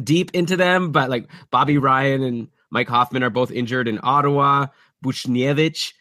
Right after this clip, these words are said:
is, uh, injured currently in New York. Landeskog and Duchesne are both out. Apparently Duchesne might come back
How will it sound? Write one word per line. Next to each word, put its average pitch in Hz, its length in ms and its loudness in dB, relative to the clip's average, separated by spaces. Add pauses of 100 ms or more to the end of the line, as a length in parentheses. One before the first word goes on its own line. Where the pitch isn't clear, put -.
(140)
is, 135 300 -2
uh, 131 280 0
injured 143 300 -2
currently 147 480 -2
in 139 100 -2
New 135 120 -2
York. 175 480 -2
Landeskog 143 560 -4
and 135 100 -8
Duchesne 151 400 -4
are 156 60 0
both 147 200 -4
out. 151 160 2
Apparently 127 260 -2
Duchesne 120 320 -4
might 123 160 -6
come 120 100 -8
back 120 240 -2